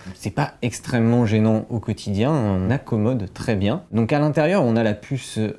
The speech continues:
haut de gamme en fait, euh, actuelle de, de Huawei qui est, euh, la Kirin neuf cent soixante-dix. Et on a une puce graphique Mali qui est d'un très bon niveau aussi.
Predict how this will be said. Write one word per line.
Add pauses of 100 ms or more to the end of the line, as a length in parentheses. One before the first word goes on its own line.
haut
de
gamme
en
fait,
euh,
actuelle
de,
de
Huawei
qui
est,
euh,
la
Kirin
neuf
cent
soixante-dix. (560)
Et
on
a
une
puce
graphique
Mali
qui
est
d'un
très
bon
niveau
aussi.